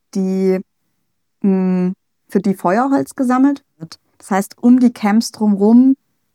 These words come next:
frisst sich eigentlich eine Entwaldung, sieht man auch sogar auf Satellitenbildern, in die jeweilige Landschaft des Gastlandes.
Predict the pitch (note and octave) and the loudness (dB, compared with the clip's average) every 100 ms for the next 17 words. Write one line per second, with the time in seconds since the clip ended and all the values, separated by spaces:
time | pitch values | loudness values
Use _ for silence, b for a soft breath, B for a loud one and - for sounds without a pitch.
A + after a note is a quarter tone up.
0 | _ _ _ _ _ - - - A3 C4 | _ _ _ _ _ -20 -20 -2 -2 -2
1 | - - B3 A#3 - G3 G#3+ A3+ A3 - | -6 -2 -2 -2 -4 -2 0 0 -2 -8
2 | - - - G3 F#3+ - G3 - F3+ G3 | -16 -8 -4 -4 -4 -4 -6 -4 -2 0
3 | C4 C#4 C4+ C#4 C4+ A#3 A3+ G#3+ G#3+ F#3+ | 0 2 4 4 4 -2 -2 -2 -2 -6
4 | G3 - G3 F#3+ - - - - G3 G3 | -8 -10 -4 -4 -4 -8 -20 -8 -6 -2
5 | G#3 A3+ A#3+ A3+ - F#3+ G#3 A3 A3+ A3 | -2 2 2 2 -2 -6 0 0 0 0
6 | A3 A3 _ _ _ _ - A3+ A3+ A3 | 0 -2 _ _ _ _ 2 4 4 0
7 | G3 G3+ G3+ G3 G3 F#3+ F#3 F3+ A3 A#3 | -4 -2 -2 -2 -2 -4 -4 -2 -2 -2
8 | G3+ - - - F#3 - _ _ _ _ | -6 -6 -20 -12 -12 -12 _ _ _ _
9 | F#3+ G#3+ - - A#3+ C4 C#4 F4 - - | -6 -6 -8 -6 -2 2 0 -2 -10 -20